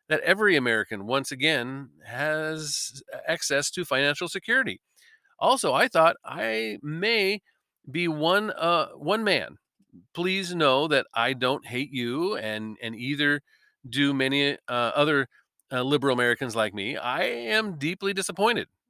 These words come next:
uh, revolted even, with s-, some of the things that some conservatives have opted to support.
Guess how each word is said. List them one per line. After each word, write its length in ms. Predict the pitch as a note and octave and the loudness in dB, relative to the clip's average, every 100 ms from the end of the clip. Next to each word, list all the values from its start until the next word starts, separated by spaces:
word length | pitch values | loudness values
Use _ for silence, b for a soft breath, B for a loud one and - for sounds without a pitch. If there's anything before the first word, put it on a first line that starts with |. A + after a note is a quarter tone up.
| A#2+ | -12
uh, 120 | B2 | -10
revolted 720 | A#2+ D#3 D3+ B2 F#3+ C4+ - B1+ | -4 -6 -2 0 0 -2 -10 -12
even, 260 | F2+ - - _ _ _ _ _ - | -16 -16 -20 _ _ _ _ _ -8
with 160 | C3 - | -4 -4
s-, 200 | - D#3+ - | -4 -8 -10
some 300 | - - E3 | -4 0 2
of 100 | E3+ | 2
the 100 | D3 | 0
things 520 | C3 D#3 E3+ C#3+ D3+ C3+ | 0 2 2 0 -2 0
that 280 | B2 B2 - b b | 2 2 0 b b
some 260 | E3 D#3 | 0 0
conservatives 680 | D3 C3 - D#3+ D3+ B2+ B2+ | 0 -2 0 2 2 2 0
have 220 | B2+ A#2 - | -2 -2 0
opted 340 | A#2 - C3 | 0 0 -8
to 100 | A#2+ | -10
support. 400 | D3 G3 G#3+ | -6 0 2